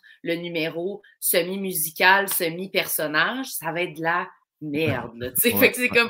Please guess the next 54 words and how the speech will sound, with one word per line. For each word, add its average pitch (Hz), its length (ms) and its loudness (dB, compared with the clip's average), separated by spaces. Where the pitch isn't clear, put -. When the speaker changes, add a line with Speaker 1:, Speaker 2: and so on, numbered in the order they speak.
Speaker 1:
laisse-moi 214 380 0
faire 247 140 0
un 214 80 -2
numéro 185 260 -6
de 214 60 -18
stand-up 180 440 -4
normal, 165 580 -2
puis 185 100 -14
ça - 440 0
va 160 80 0
être 156 100 -8
peut-être 170 260 -4
vraiment 156 300 -4
meilleur 147 540 -4
que 143 80 -8
toutes - 220 -16
les 143 160 -12
autres 135 180 -14
choses. 196 300 -8
Fait 151 140 -8
que, 156 100 -8
c'est - 140 -10
ça, 180 160 -2
je 180 100 -10
m'en 190 120 0
suis - 140 -2
comme 277 140 0
voulu. 226 260 -2
Je 311 60 -6
trouvais 254 220 -6
que 247 100 -10
les 240 80 -6
gens 269 160 0
à 247 40 0
l'école, 247 280 -4
ils 226 120 -8
étaient 196 180 -2
bons 233 380 -2
pour 185 340 -4
explorer, 214 840 -2
essayer 202 360 -2
des 190 180 -4
affaires, 208 600 0
se - 140 -2
ridiculiser 185 1120 -2
dans 165 200 0
des 147 200 -6
trucs 214 340 -6
qui - 140 -16
faisaient 165 240 -6
que - 60 -12
ça 160 200 0
devenait 160 380 -4
bon. 180 260 -4